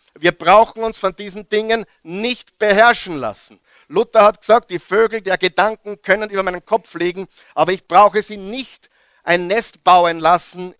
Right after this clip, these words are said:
in meinen Haaren, in meinen Gedanken.“ Die Frage ist jetzt, äh,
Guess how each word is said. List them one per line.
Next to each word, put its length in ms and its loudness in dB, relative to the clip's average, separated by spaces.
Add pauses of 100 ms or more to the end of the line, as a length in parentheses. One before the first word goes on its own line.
in 360 -8
meinen 460 -6
Haaren, 440 -4
in 80 -16
meinen 240 -14
Gedanken.“ 680 -8 (1160)
Die 100 -10
Frage 460 2
ist 160 -10
jetzt, 500 -6 (260)
äh, 640 4